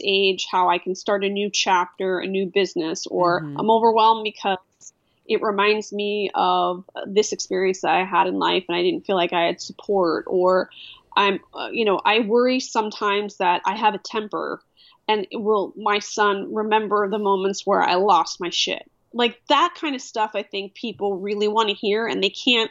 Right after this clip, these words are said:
Speaker 1: through a blog, but they can through a podcast.
Speaker 2: Well, I think for me, I talk a lot about that stuff on my podcast. Like, I'll, I'll bring up, um, you know, stuff that I'm dealing with or situations that I'm dealing with more so on my podcast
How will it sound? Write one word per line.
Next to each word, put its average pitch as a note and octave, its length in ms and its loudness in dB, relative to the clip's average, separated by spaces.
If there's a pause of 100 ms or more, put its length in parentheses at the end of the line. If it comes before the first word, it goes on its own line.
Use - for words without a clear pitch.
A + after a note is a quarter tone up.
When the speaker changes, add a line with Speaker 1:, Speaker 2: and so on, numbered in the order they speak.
Speaker 1:
through F#3+ 360 0
a F#3+ 100 0
blog, F#3 480 4
but E3+ 140 -6
they F3 100 -2
can F3 340 -6
through - 200 -8
a - 40 -4
podcast. - 840 -4
Speaker 2:
Well, B3+ 160 -2
I C4 100 -4
think E4+ 300 -6 (200)
for C4+ 160 -2
me, B3+ 400 -2
I G3+ 180 0
talk D4 340 -8
a F4 40 -4
lot A3+ 220 0
about F#3 200 -2
that D3+ 200 -6
stuff D#3 380 -2 (100)
on D3+ 640 -6
my D#3+ 180 -8
podcast. C3+ 540 -6
Like, F3 120 -8
I'll, F#3 280 0
I'll F#3+ 160 0
bring F3 200 -6
up, E3+ 340 -4
um, C#3 600 -6
you E3+ 160 -6
know, C3 140 -6
stuff D#3 260 -8
that E3 100 -8
I'm D3+ 140 -4
dealing C#3+ 300 -8
with C#3+ 180 -10
or D#3 60 -14
situations C#3+ 760 -14
that C#3 100 -16
I'm C#3 160 -10
dealing C#3 300 -10
with C3+ 220 -12
more D#3+ 260 -4
so E3 160 -8
on D#3 80 -6
my C#3+ 120 -8
podcast C#3+ 680 -10